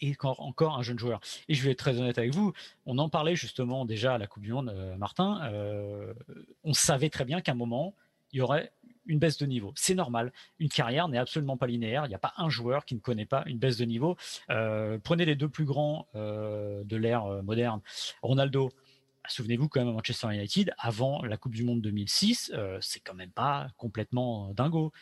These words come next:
Il fait, il fait ce qu'il y a à faire, mais c'est pas fou, ça démarre après.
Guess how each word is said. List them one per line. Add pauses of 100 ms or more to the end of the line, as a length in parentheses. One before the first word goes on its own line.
(200)
Il
fait,
il
fait
ce
qu'il
y
a
à
faire,
mais
c'est
pas
fou, (240)
ça
démarre
après.